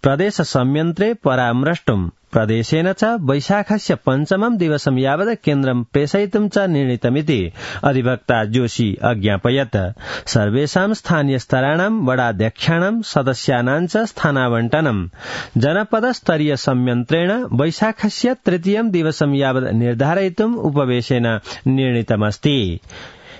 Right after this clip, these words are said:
एवमेव उपवेशेन चतुस्सप्तत्युत्तर द्विसहस्रतम विक्रम वर्षस्य स्थानीय निर्वाचने स्थानीय पालिकानां प्रमुख पदे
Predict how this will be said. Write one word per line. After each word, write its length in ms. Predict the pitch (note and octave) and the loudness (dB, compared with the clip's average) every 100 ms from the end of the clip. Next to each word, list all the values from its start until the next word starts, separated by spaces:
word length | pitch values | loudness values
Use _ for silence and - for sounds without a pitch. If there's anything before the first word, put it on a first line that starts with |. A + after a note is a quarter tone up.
| - | 0
एवमेव 500 | D#3+ F#3 G#3+ A3+ A3+ | 2 2 0 0 0
उपवेशेन 960 | C4 - D#3 D#3+ D3 C#3 F#3 D#3+ G2+ | 0 -2 0 0 0 0 0 0 0
चतुस्सप्तत्युत्तर 1300 | F#2+ - D#3+ A#3 - F3 - F#3+ - D3 - E3 G3 G#3+ | -2 -2 0 -2 0 -2 0 -2 0 -2 0 0 0 -2
द्विसहस्रतम 920 | C#3+ D#3+ E3+ E3+ E3+ - F#3 F#3 G3 | -2 -2 0 0 0 -2 -2 0 0
विक्रम 420 | G#3 C#3 D3 C#3+ | 0 0 0 0
वर्षस्य 680 | B2 C3 D3 F#3 E3+ A3 A3+ | 0 0 0 -2 0 0 -2
स्थानीय 500 | - - F3+ D3+ C3 | -4 -2 0 2 2
निर्वाचने 680 | B2+ B2+ C3+ C3 E3+ G3+ A3+ | 2 2 0 0 0 0 -2
स्थानीय 560 | - - F#3 F#3+ G#3 | -4 -2 0 2 0
पालिकानां 760 | F#3+ C#3+ C3 C3 D#3 D#3+ F#3 G#3+ | 0 0 0 0 0 2 0 0
प्रमुख 340 | F3+ D3 C#3 | 0 0 0
पदे 460 | B2+ D3+ D3+ F#3+ | 0 0 2 0